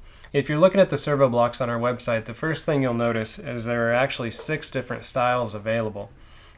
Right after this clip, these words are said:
Um, we have the standard size servo blocks, and we have these in a hub shaft and a plain shaft version.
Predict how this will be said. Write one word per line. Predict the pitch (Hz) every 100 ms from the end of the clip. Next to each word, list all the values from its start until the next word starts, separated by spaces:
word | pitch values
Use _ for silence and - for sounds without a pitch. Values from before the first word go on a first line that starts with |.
| -
Um, | 117 110 110 110 110 -
we | 131
have | 123
the | 110
standard | - 151 156 151
size | 156 147 139
servo | 147 135 131
blocks, | 123 127 147 - - - - - - -
and | 110 113 110 110
we | 110
have | 123 117
these | 120 120 113
in | 110
a | 98
hub | 127 147
shaft | - 143 143 -
and | 127 113
a |
plain | - 131 135 139
shaft | - 135 135 -
version. | 131 131 147 165